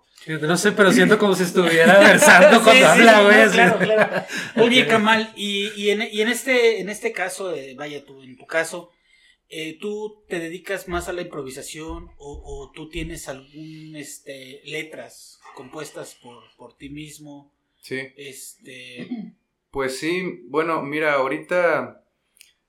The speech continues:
Speaker 3: eh,
Speaker 2: O sea,
Speaker 3: o
Speaker 2: tú
Speaker 3: sea, yo
Speaker 2: compones.
Speaker 3: sí, yo sí compongo, también escribo versos y también improviso.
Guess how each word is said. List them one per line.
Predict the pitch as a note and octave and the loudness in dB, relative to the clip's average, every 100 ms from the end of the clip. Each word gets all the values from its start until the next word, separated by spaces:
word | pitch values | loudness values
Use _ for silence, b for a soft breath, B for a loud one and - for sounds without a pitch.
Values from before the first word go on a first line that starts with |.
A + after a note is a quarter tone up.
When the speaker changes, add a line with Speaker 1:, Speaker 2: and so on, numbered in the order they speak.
| _ | _
Speaker 3:
eh, | A#2 A#2 A#2 A2 A2 A2 A2 A2 G#2+ G#2+ G#2+ _ _ _ _ _ _ _ _ _ _ _ _ _ _ _ _ _ - | -14 -12 -10 -10 -10 -14 -16 -18 -18 -20 -20 _ _ _ _ _ _ _ _ _ _ _ _ _ _ _ _ _ -20
Speaker 2:
O | |
sea, | - | -8
Speaker 3:
o | C3 | -2
Speaker 2:
tú | |
Speaker 3:
sea, | D#3 D3+ | 2 2
yo | |
Speaker 2:
compones. | A#3 G#3+ F3 E3 | 4 2 2 0
Speaker 3:
sí, | |
yo | D#3+ | 0
sí | D#3+ E3+ E3+ | 0 -2 -2
compongo, | D3+ - D#3 D#3+ E3+ B3 - _ | -6 -2 -4 -2 -8 -10 -14 _
también | - B2 C3+ | -14 -12 -10
escribo | D3 - D3 C3+ C#3+ C3+ | -10 -10 -10 -10 -10 -6
versos | C3+ C#3 - - - | -6 -6 -12 -16 -12
y | A2+ | -10
también | A2 A2+ A2+ | -8 -8 -8
improviso. | A2+ A2 A#2 B2 C3 A2 | -12 -10 -10 -12 -16 -20